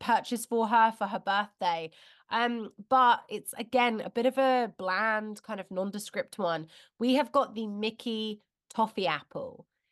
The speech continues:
Now, Mickey Toffee Apples, again, they're kind of, to me, and maybe this is controversial,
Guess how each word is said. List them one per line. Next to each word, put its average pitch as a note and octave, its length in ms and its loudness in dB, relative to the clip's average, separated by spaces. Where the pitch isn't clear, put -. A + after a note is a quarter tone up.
Now, A3 300 2
Mickey D4 320 -4
Toffee D4 320 -2
Apples, G#3+ 320 -4
again, F3 640 -4
they're G3 240 -2
kind D#4 460 -2
of, F4+ 220 -8
to - 140 -6
me, A3+ 500 -2
and G#3+ 180 -6
maybe F#3+ 220 -2
this G#3 180 -8
is G#3 100 -10
controversial, G3+ 1040 -6